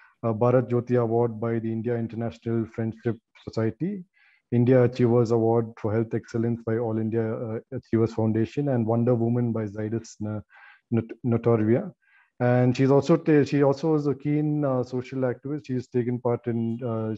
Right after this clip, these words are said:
she's established the Madhav Purandare Rural Computer Institute, and she's also, uh, you know, helping, uh, farmers, uh, with the Himago Organic, uh, Mango Industries, uh, Board. And, uh, so welcome, uh, Doctor Hema Purandare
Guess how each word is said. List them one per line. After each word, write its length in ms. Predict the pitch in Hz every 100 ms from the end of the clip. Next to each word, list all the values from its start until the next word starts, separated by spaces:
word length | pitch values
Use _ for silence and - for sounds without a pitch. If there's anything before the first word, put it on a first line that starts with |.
| -
she's 160 | 110
established 520 | 113 - 117 110 117 -
the 100 | 113
Madhav 420 | 110 110 117 110 - 117
Purandare 580 | 110 113 113 113 113 113 _ - _
Rural 320 | 117 117 120 117
Computer 420 | 117 113 117 117
Institute, 520 | 113 - - 139 139
and 260 | 117 113 113
she's 140 | 110
also, 560 | 113 107 120 117 117 117 - _ _ -
uh, 200 | 110 110
you 180 | 110 117
know, 140 | 117
helping, 500 | 113 110 117 117 117
uh, 280 | 113 110 107 101
farmers, 640 | 113 110 113 117 107 - 110
uh, 160 | 107
with 240 | 104 107 98
the 240 | 110 107
Himago 440 | - 113 113 110
Organic, 760 | 113 113 120 120 107 117 113 113 - -
uh, 120 | 107
Mango 360 | 107 110 110 113
Industries, 720 | 107 110 - - 110 101 -
uh, 240 | 107 107 104 101
Board. 260 | 110 113 165 - _ _ _ _ -
And, 540 | 110 107 110 110 107
uh, 200 | 110 107
so 140 | 104 113
welcome, 520 | 120 117 127 123 120
uh, 100 | 117
Doctor 260 | 110 - 107
Hema 320 | 107 110 110
Purandare 480 | 107 107 104 170